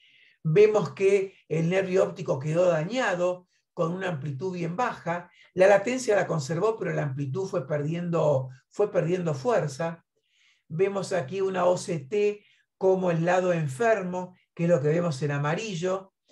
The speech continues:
que es lo que vemos aquí, que está en la zona de mayor riesgo, que es la amarilla y la roja. La roja es de mayor pérdida, como verán, la verde es la normal.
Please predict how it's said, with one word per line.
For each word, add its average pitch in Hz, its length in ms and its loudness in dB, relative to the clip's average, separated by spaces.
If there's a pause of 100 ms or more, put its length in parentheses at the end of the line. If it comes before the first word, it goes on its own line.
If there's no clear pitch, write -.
(280)
que 165 80 -4
es 165 60 2
lo 165 100 2
que 143 140 0
vemos 156 340 -2
aquí, 226 500 -4 (160)
que 151 100 -4
está 135 180 2
en 165 80 6
la 151 80 4
zona 160 420 4
de 139 400 0 (160)
mayor 139 540 2
riesgo, 185 580 -2 (320)
que 156 140 2
es 147 80 4
la 143 160 6
amarilla 139 500 0
y 139 40 0
la 135 120 2
roja. 185 580 -2 (540)
La 156 240 4
roja 185 300 4
es 151 40 4
de 147 100 4
mayor 143 420 2
pérdida, 170 500 2
como 139 240 -2
verán, 196 480 -2 (680)
la 156 260 0
verde 180 340 4
es 151 60 0
la 143 140 0
normal. 220 640 -2